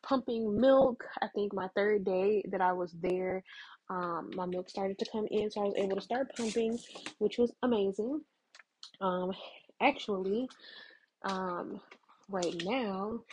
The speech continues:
I am changing her little diaper. Hopefully she stays quiet. <laughs> Um, but this is the new life, um, as a new mommy, so my podcast will be even more real and more raw.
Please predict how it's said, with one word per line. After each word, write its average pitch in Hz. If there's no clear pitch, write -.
I 190
am 185
changing 190
her 185
little 175
diaper. 269
Hopefully 185
she -
stays 165
quiet. 214
<laughs> 269
Um, 202
but 190
this 208
is 202
the 196
new 196
life, 285
um, 202
as 196
a 196
new 190
mommy, 240
so 214
my 196
podcast 240
will 214
be 190
even 214
more 196
real 208
and 208
more 214
raw. 214